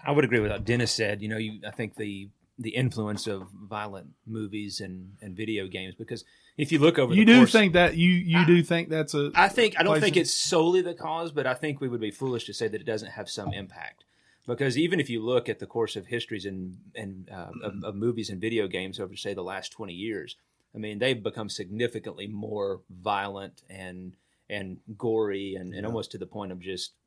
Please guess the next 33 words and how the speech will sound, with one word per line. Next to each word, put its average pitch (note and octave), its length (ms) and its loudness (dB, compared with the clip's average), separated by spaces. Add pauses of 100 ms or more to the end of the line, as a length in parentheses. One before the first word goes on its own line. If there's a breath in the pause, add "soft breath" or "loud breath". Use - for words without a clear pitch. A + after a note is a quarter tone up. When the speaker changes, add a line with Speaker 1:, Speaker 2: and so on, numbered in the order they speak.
Speaker 1:
you G#2+ 80 -20
know, F#2 180 -12 (540)
there's A2 280 -8
no G#2+ 80 -6
purpose C#3+ 400 -6
in G2+ 80 -6
the F#2+ 80 -12
movie, A2 240 -2
there's G2 160 -6
no G2 80 -8
plot, - 420 -10 (260)
Speaker 2:
Right. G#2+ 140 -12
Speaker 1:
you A#2 60 -4
know, G#2+ 100 -4
in G2 80 -10
some A2+ 240 -6
of F2+ 60 -8
those F#2+ 160 -8
films. A#2 360 -6 (400 soft breath)
And E3 120 0
I - 20 4
also F3+ 220 4
think C3+ 300 0
that A2+ 200 -2
social B2+ 300 -2
media B2+ 300 -2
plays G2 220 -6
a F2+ 60 -14
part G#2 220 -10
into F#2+ 160 -10
that F2+ 180 -8
too, D3+ 240 -4
because, G2 400 -6